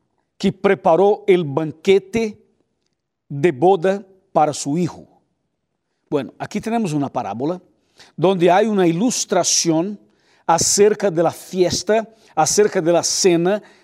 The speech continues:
de las bodas del Cordero, como el padre preparando la fiesta para las bodas de su hijo. Vamos para el versículo número tres. Escrito está,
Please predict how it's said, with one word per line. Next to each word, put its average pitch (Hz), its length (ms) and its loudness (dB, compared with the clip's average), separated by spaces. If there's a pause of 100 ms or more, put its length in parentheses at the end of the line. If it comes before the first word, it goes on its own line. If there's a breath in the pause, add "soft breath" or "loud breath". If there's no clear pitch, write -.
(120 soft breath)
de 151 220 0
las 165 300 0
bodas 156 600 0
del 156 160 -6
Cordero, 151 460 0
como 156 300 -4
el 147 160 -2
padre 160 520 -2 (240 soft breath)
preparando 185 520 0
la 170 100 0
fiesta 185 400 -4
para 151 160 -6
las 120 180 -10
bodas 135 280 -8
de 120 80 -12
su 131 180 -6
hijo. 127 320 -6 (720 loud breath)
Vamos 208 260 0
para 196 140 2
el 185 100 2
versículo 170 320 -2
número 165 180 0
tres. - 520 -2 (720)
Escrito 185 420 -2
está, 139 340 -4